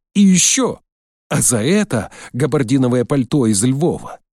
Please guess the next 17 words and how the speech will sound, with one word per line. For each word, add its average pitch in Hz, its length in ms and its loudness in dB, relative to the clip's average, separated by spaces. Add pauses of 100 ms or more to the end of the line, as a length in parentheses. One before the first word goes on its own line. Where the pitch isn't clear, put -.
я 143 160 2
заплатил 170 540 0
двести 190 1000 0 (140)
и 180 120 4
тридцать 202 760 -2
накинул 220 640 0
сверху». 185 800 0 (640)
Из 110 160 -4
спальни 165 460 -2
в - 80 -14
коридор 123 380 -2
летели 117 380 -2
дамские 113 580 -4
сумочки, 139 760 -2
шляпки - 460 -4
разных 104 340 -2
фасонов. 156 720 -4